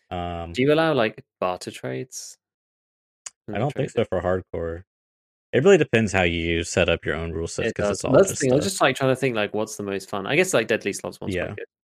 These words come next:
Speaker 2: I think he's got s-, you know, some, you can do barters and a few other things, but, um, someone in chat, she's saying, "Do you guys ever see them wiping at regular intervals post-launch despite no new content? Would that work instead of slowing the progression?" <sighs> I, it's so hard to answer that question, right?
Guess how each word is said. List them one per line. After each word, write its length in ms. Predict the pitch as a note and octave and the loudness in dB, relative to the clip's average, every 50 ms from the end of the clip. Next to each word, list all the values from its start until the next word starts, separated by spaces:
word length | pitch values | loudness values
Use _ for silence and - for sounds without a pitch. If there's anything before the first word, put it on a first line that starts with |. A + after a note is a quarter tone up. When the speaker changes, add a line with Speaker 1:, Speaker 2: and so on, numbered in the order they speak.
| _ _ | _ _
Speaker 2:
I 40 | G#2+ | -4
think 120 | A2+ A2 | -4 -4
he's 240 | - G#2+ A2 G2+ - | -2 -4 -6 -6 -6
got 220 | - - G2+ - _ _ _ _ _ _ _ _ _ _ _ | -6 -8 -8 -8 _ _ _ _ _ _ _ _ _ _ _
s-, 260 | _ - - - - _ | _ -16 -14 -14 -14 _
you 100 | - G2 | -8 -8
know, 60 | F#2 F#2 | -8 -8
some, 280 | - - G2+ F#2+ - | -8 -8 -8 -8 -6
you 100 | G2+ G#2 F#2+ | -8 -8 -8
can 140 | - F#2 | -8 -12
do 100 | F2+ F#2+ | -12 -12
barters 360 | F#2+ - F2 F2+ - - - G#2 | -10 -10 -10 -10 -10 -14 -20 -18
and 80 | - F#2 | -20 -20
a 40 | |
few 140 | _ - G2 | _ -12 -12
other 120 | F#2 F#2+ G2 | -12 -12 -14
things, 340 | _ - F#2+ B2+ B2+ - _ _ | _ -16 -16 -16 -18 -20 _ _
but, 100 | - A2+ _ - | -20 -20 _ -16
um, 160 | - G2+ G2+ _ _ _ _ _ _ _ _ _ - | -16 -16 -16 _ _ _ _ _ _ _ _ _ 0
someone 140 | D3+ D#3 G#3+ | 4 4 4
in 80 | A3 | 4
chat, 280 | F#3+ - D#3 A2+ G#2 G#2 | 4 4 2 2 2 0
she's 160 | - - G#2 | -2 -8 -4
saying, 200 | - A#2 G#2+ G2+ | -2 -2 -2 0
"Do 80 | G2+ B2+ | 0 -4
you 80 | C3 | 0
guys 180 | B2 D3 D3 D3+ | 2 2 2 2
ever 140 | D#3+ D3 C3+ | 0 -4 -4
see 140 | - D3 | -4 -2
them 120 | B2+ A2+ G#2+ | -2 -2 0
wiping 340 | G2+ G#2 G#2+ G#2+ - A2 G#2+ | 0 0 0 0 -2 -6 -10
at 60 | G#2 | -4
regular 320 | F#2+ G#2 G2+ - A2 G#2 | -2 -2 -2 0 0 -2
intervals 360 | G#2 G#2 G2+ - _ F#2+ F#2 | -2 -4 -6 -8 _ -12 -12
post-launch 680 | - _ - A2+ G#2+ - - G#2+ G2+ G2 F2+ E2+ - - | -12 _ -4 -4 -4 -4 -2 -2 -2 -2 -2 -4 -8 -12
despite 400 | - - F#2+ - _ G#2 G2 - | -12 -12 -14 -6 _ -6 -6 -4
no 140 | - G2+ G2+ | -6 -8 -8
new 180 | G2 G2 G2 | -8 -10 -12
content? 540 | - - - G2 F#2+ - - - - _ _ _ _ _ _ _ _ _ _ - | -12 -10 -12 -12 -12 -12 -16 -16 -16 _ _ _ _ _ _ _ _ _ _ -10
Would 80 | G#2+ | -2
that 180 | - G#2+ G#2+ G#2 | 0 0 0 0
work 400 | - F#2 F#2+ F2 D#2+ - _ - | 0 -2 -2 -2 -2 -6 _ -14
instead 280 | G2 - - - F#2+ | -14 -10 -8 -8 -10
of 80 | - - | -8 -10
slowing 280 | - - G#2 G2 F#2+ F#2+ | -8 -6 -6 -6 -6 -8
the 40 | F#2 | -12
progression?" 540 | _ - - G2 F2+ - - - - _ _ _ _ _ _ _ _ _ _ _ _ _ - - - - - - _ _ _ _ _ _ _ _ _ _ _ - _ | _ -12 -10 -10 -10 -10 -12 -16 -16 _ _ _ _ _ _ _ _ _ _ _ _ _ -20 -20 -20 -20 -20 -20 _ _ _ _ _ _ _ _ _ _ _ -20 _
<sighs> 280 | - - - - - - | -12 -10 -10 -10 -10 -8
I, 200 | - A#2 G#2 G#2+ | -4 -2 -2 -2
it's 120 | G#2 G#2+ - | -2 -4 2
so 160 | - B2+ A2+ | 4 4 6
hard 180 | G2 A2 A2 G#2 | 6 4 2 2
to 80 | - | 0
answer 220 | G2+ G#2 G#2 - G#2 | -2 -2 -2 -2 -2
that 140 | G2+ G2 | -2 -2
question, 280 | - A2+ A2 - - F2+ | -2 -4 -4 -4 -6 -6
right? 200 | F2+ F#2 F#2+ - | -4 -6 -6 -6